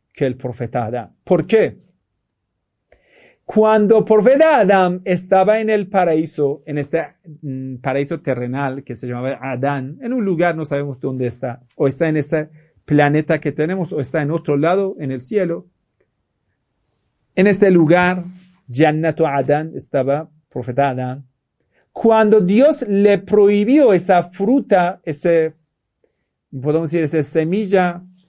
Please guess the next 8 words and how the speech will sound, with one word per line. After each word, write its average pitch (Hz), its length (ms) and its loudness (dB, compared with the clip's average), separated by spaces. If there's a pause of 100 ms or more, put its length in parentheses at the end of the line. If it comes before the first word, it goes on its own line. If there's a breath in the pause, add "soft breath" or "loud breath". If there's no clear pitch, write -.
(1300)
prohibida, 175 800 2 (640)
no 151 400 -2
es 247 240 -2
Apple 160 560 0 (600)
lo 139 180 -2
que 147 80 0
está 143 220 0
detrás 151 580 -2